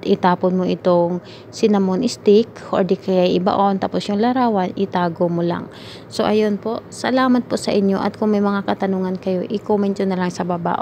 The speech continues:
upang ma-replyan ko kayo. Bye-bye everyone. God bless us all.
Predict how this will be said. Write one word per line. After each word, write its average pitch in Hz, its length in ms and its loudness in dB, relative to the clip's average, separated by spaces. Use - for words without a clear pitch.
upang 180 320 -2
ma-replyan 170 560 -2
ko 175 240 -6
kayo. 170 320 -8
Bye-bye 190 320 4
everyone. 233 480 4
God 190 240 0
bless 170 320 -4
us - 240 -6
all. 175 160 -10